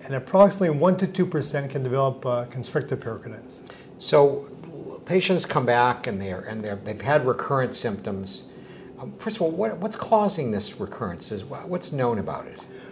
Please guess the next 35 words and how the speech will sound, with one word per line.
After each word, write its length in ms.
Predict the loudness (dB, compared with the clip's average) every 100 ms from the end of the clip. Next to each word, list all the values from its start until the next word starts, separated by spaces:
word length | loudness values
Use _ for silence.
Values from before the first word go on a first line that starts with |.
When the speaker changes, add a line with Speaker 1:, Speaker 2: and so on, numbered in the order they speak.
| -18 -8
Speaker 1:
Okay, 220 | -6 -2 0
so 180 | 2
in 100 | 0
terms 280 | 0 0 4
of 140 | 4 6
the, 240 | 6 8
um, 440 | 8 6 2 -4 -10 -4
the 160 | -4 0
pathophysiology, 960 | 4 4 2 0 0 4 6 6 4
it's 180 | -2 0
very 220 | 2 2
interesting. 640 | 0 -2 -4 -4 -8 -8 -12 -18 -20 -20 -10
Uh, 180 | -2 0 0
you 80 |
get 220 | 6 6 6
the 100 | 4
viral, 560 | 6 8 10 8 6
um, 320 | 4 2 0 -2
illness, 560 | 2 4 6 4 0 -6 -14 -20 -18 -6
it 60 | -6
attacks 440 | 0 2 2 2
the 120 | 0
cells, 480 | 2 2 2 0 -6
and 320 | -8 -6 -4
you, 100 | -4
uh, 320 | -4 -4 -2
within 300 | -2 0 4
the 80 | 4
cell 300 | 4 6 6
there's 180 | 6 2
what 160 | 0 -2
you 60 |
call 180 | 2 2
the 120 | 2
inflammasome. 720 | -2 2 4 4 2 -2 -6